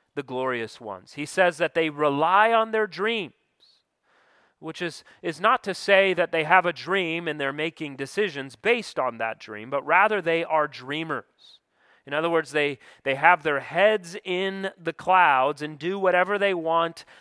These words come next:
however they want, based upon their own whims and desires. They are, in that sense,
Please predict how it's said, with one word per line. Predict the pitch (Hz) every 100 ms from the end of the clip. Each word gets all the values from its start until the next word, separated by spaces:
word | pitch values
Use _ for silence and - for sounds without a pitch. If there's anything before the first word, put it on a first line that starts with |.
| -
however | - 208 220 185 160 156
they | 151
want, | 143 131 127 131 131 135
based | 151 170 -
upon | 170 - 139 139
their | 135 131
own | 131 131
whims | 113 117 120 117 - _ _
and | - 110 107
desires. | 113 107 185 185 135 - _ - - _ _ _ _ -
They | 143 160
are, | 180 190 202
in | 180
that | 170 170
sense, | - 143 147